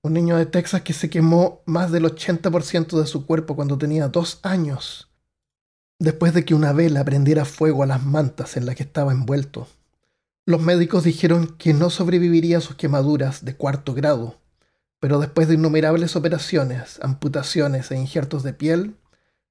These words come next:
Said, que ahora tiene diecinueve años, se recuperó.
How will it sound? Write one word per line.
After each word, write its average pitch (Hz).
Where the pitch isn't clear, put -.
Said, 147
que 139
ahora 131
tiene 135
diecinueve 139
años, 160
se -
recuperó. 123